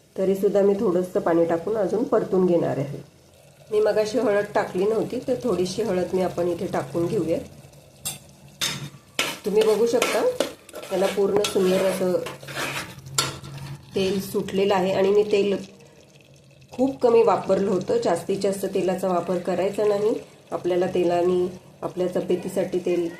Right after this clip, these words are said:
अतिवापर हा चांगला नाही आहे, त्यामुळे मी कमी केलं होतं. पण तुम-, कूट आहे शेंगदाण्याचं, खोबरं आहे आणि ते बारीक करून आपण टाकले, छान परतले, त्याच्यामुळे त्याचंच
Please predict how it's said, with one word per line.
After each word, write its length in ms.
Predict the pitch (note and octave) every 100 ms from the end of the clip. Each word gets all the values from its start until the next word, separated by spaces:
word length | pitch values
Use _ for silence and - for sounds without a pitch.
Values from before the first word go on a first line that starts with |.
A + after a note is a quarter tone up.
| - -
अतिवापर 560 | E3+ A3+ G#3 F3+ E3+
हा 140 | F3 F#3
चांगला 360 | F#3+ F3 E3
नाही 280 | E3+ F3 A3
आहे, 120 | G3+ B3 - - -
त्यामुळे 220 | F3+ F3+ F#3
मी 100 | G3
कमी 300 | A3+ A3 B3
केलं 260 | C4 A#3+
होतं. 240 | A#3+ A#3 B3
पण 200 | B3 A#3
तुम-, 600 | - - - G#3+ G#3+ F#3 - - _ G#3+
कूट 260 | A#3 -
आहे 240 | G#3 G3 F#3+
शेंगदाण्याचं, 760 | G3 F3+ F3+ F3+ E3+ E3+ E3 E3 - - - -
खोबरं 340 | G#3 G#3 A3+
आहे 340 | F#3 E3+ E3 F3 - - -
आणि 160 | F3+ F#3
ते 60 |
बारीक 340 | F#3+ F3+ F#3+ F#3+
करून 220 | G#3 G3+
आपण 240 | G3 G3+
टाकले, 360 | G3 F#3+ F#3+ F#3 G#3+
छान 180 | G3 G3
परतले, 540 | F#3+ F#3+ A3 F#3+ F#3
त्याच्यामुळे 480 | - F3+ G3 F#3+ G3+
त्याचंच 440 | G3+ E3+ G#3+ A3